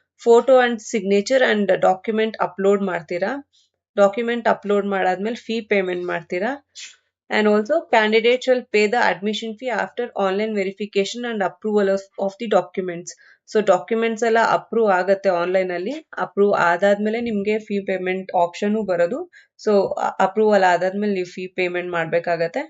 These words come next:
ಅಪ್ಲಿಕೇಶನ್ ನ ಡೌನ್ಲೋಡ್ ಮಾಡ್ಕೊಂತೀರಾ. ಡೌನ್ಲೋಡ್ ಮಾಡ್ಕೊಂಡಾದ್ಮೇಲೆ ನಿಮ್ ರೀಜನಲ್ ಸೆಂಟರ್ ನೀವ್ ಯಾವ್ದು ಸೆಲೆಕ್ಟ್ ಮಾಡಿರ್ತೀರಾ ಆ ರೀಜನಲ್ ಸೆಂಟರ್‌ಗೆ ಹೋಗಿ ನಿಮ್ ಡಾಕ್ಯುಮೆಂಟ್ಸ್ ಎಲ್ಲ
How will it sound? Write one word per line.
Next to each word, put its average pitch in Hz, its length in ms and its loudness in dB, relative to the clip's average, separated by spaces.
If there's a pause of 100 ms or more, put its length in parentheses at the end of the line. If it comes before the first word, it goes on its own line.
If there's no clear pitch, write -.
(400)
ಅಪ್ಲಿಕೇಶನ್ 214 680 0
ನ 226 100 -4
ಡೌನ್ಲೋಡ್ 196 460 4
ಮಾಡ್ಕೊಂತೀರಾ. 175 720 -4 (480)
ಡೌನ್ಲೋಡ್ 202 440 6
ಮಾಡ್ಕೊಂಡಾದ್ಮೇಲೆ 185 840 -2
ನಿಮ್ 220 240 0
ರೀಜನಲ್ 226 500 0
ಸೆಂಟರ್ 214 400 0
ನೀವ್ 196 180 0
ಯಾವ್ದು 202 340 2
ಸೆಲೆಕ್ಟ್ 185 400 -4
ಮಾಡಿರ್ತೀರಾ 180 580 -4 (440)
ಆ 202 100 4
ರೀಜನಲ್ 214 520 0
ಸೆಂಟರ್‌ಗೆ 196 460 0
ಹೋಗಿ 190 400 -2
ನಿಮ್ 214 200 -2
ಡಾಕ್ಯುಮೆಂಟ್ಸ್ 185 640 -2
ಎಲ್ಲ 190 180 0